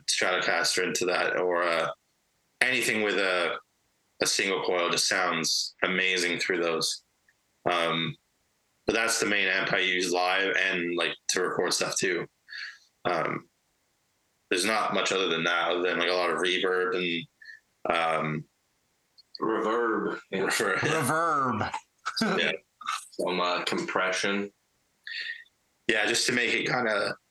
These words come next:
Speaker 1: very, uh, kind of funky riffs mixed with a lot of ambient riffs as well. Yeah, that's kind of where I go to, is very ambient.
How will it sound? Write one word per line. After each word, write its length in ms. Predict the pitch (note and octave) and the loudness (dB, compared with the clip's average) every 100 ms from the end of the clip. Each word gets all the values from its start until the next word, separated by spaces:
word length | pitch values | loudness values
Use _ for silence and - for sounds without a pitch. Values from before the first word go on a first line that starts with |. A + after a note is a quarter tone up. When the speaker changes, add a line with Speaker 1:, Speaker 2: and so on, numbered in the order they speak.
| _ | _
Speaker 1:
very, 460 | G#2+ B2+ A#2+ A2+ G#2+ | -2 0 2 2 2
uh, 580 | G#2 G2 F#2 F#2 F2+ - - _ | 2 2 2 2 0 -2 -8 _
kind 180 | - G#2 | -2 0
of 80 | F#2 | 0
funky 460 | - A2+ G#2+ A2 | 0 0 0 0
riffs 460 | G2+ G#2 G2+ - - | 2 2 0 0 0
mixed 280 | G2+ G2 - | 0 0 0
with 120 | G2+ | 0
a 60 | F2+ | 2
lot 180 | G2 F#2 | 2 2
of 120 | F#2 | 2
ambient 560 | G2 G2+ G2+ G2+ G2+ - _ | 2 2 2 0 -2 -6 _
riffs 380 | G2+ G#2 - - | 0 0 0 0
as 120 | F#2 F#2+ | 0 0
well. 400 | F#2+ G#2 G2+ - _ _ _ _ | 0 0 -4 -10 _ _ _ _
Yeah, 260 | A#2 A2+ - - - | -2 -2 -2 -2 -2
that's 240 | G2+ - | 0 2
kind 240 | - A2 | 2 0
of 80 | F#2 | 2
where 160 | F#2+ F#2 | 2 2
I 240 | F2+ F#2 F#2 | 2 0 0
go 160 | F#2+ | 0
to, 220 | F#2 G2+ F2+ | 0 0 0
is 120 | E2+ | 2
very 320 | F#2+ F#2 F#2 | 0 0 0
ambient. 460 | F#2+ F#2 F2+ E2+ | 0 2 0 -2